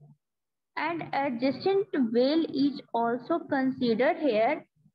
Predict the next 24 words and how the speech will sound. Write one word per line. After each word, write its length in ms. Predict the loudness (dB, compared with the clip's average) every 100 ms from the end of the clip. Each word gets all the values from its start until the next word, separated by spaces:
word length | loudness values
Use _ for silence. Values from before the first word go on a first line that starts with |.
| -20 -6
That 400 | -2 -2 -2 -2
is 240 | 0 0 2
well 160 | 2 4
number 480 | 4 2 2 0 -2
one 540 | -2 -2 0 -2 -4 -10 -20 _ _
and 380 | -4 -2 0 0
well 140 | 0 2
number 600 | 0 0 0 0 -2 -8 -18 -14 -2
two. 300 | 0 0 -4 -12 -20 -20 _ -20 -20 -20 -20 _ _ _ _
So 160 | 0
in 260 | 2 2 2
well 260 | 0 0 0
number 320 | 2 0 0
one 320 | 0 0 0
and 220 | -2 0
well 220 | 0 0 0
number 300 | 0 0 -2 -2
two 200 | -2 0
also 460 | 0 -2 -2 -2 -2 0
drawdown 440 | -2 0 0 0 -2
is 60 | 0
here. 320 | 2 2 0 -8 _ _ _ _ _ _ _ _ _ -2
That 380 | 0 -2 -2
is 160 | 0